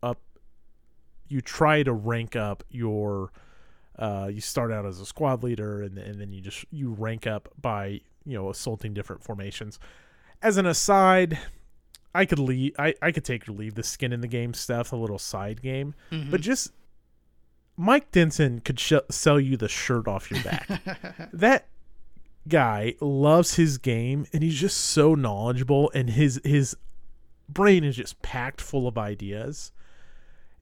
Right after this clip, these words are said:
Speaker 1: and he'll just tell you about it until, like,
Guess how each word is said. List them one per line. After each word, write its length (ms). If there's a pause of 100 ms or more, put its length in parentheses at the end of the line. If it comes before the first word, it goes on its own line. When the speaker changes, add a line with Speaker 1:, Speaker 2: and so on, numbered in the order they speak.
Speaker 1:
and 140
he'll 180
just 500
tell 220
you 100
about 280
it 140 (480)
until, 460
like, 440